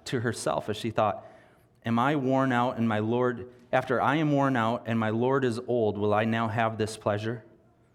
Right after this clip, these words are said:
Then the Lord said to Abraham, 'Why did Sarah laugh and say, "Will I really have a child now that I'm old?"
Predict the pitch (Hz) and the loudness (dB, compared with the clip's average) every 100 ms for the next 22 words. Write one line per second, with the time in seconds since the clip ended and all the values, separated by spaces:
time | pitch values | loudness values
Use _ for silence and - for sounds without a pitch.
0 | _ _ _ _ _ 123 120 117 120 117 | _ _ _ _ _ 0 2 2 2 2
1 | 127 110 90 120 120 110 104 101 101 110 | 0 0 0 0 0 0 0 0 0 0
2 | 123 117 135 117 101 120 151 - 101 - | 0 -2 -2 0 2 2 0 -4 -4 -2
3 | 107 107 107 104 117 113 113 113 104 - | 0 2 0 0 -2 -2 0 0 0 -2
4 | 117 127 113 110 104 98 101 135 113 | 0 0 0 -2 -2 -2 0 -2 -4